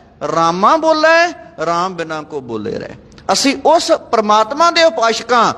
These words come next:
ਜਿਹੜਾ ਘਟ ਘਟ ਅੰਦਰ ਵਸਦਾ ਹੈ, ਜਿਹੜਾ "ਘਟ ਘਟ ਮੈਂ ਹਰ ਜੂ ਬਸੈ, ਸੰਤਨ ਕਿਹੋ ਪੁਕਾਰ।" ਅਸੀਂ ਉਸ ਪ੍ਰਮਾਤਮਾ ਦੇ ਉਪਾਸ਼ਕ ਹਾਂ। ਤੀਸਰੀ ਬੇਨਤੀ,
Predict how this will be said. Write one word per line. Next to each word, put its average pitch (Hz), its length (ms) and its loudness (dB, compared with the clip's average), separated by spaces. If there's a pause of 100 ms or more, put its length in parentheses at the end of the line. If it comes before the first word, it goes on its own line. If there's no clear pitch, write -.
(280)
ਜਿਹੜਾ 214 200 2
ਘਟ 180 480 -2
ਘਟ 226 120 2
ਅੰਦਰ 156 220 -2
ਵਸਦਾ 123 460 -2
ਹੈ, 113 360 -6 (320)
ਜਿਹੜਾ 262 340 2 (300)
"ਘਟ - 380 0
ਘਟ 202 240 0
ਮੈਂ 220 280 0
ਹਰ 208 260 2
ਜੂ 202 300 -2
ਬਸੈ, 277 600 0
ਸੰਤਨ 208 600 -4
ਕਿਹੋ 165 280 -6
ਪੁਕਾਰ।" 156 560 2 (320)
ਅਸੀਂ 202 320 -6
ਉਸ 277 240 0
ਪ੍ਰਮਾਤਮਾ 135 680 -2
ਦੇ 123 220 -8
ਉਪਾਸ਼ਕ 120 640 -2
ਹਾਂ। 143 240 2 (480)
ਤੀਸਰੀ 240 360 -4
ਬੇਨਤੀ, 117 460 -8